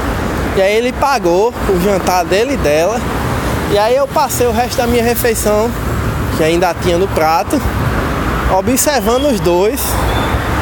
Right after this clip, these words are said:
e eu notei que ficou um clima bem estranho, tá ligado? Mas aí eu não sei, eu não consegui tirar mais conclusões sobre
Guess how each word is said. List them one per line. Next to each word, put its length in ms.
e 80
eu 160
notei 420
que 160
ficou 360
um 40
clima 360
bem 220
estranho, 440
tá 160
ligado? 320
Mas 160
aí 240
eu 40
não 140
sei, 300
eu 80
não 80
consegui 460
tirar 220
mais 200
conclusões 600
sobre 200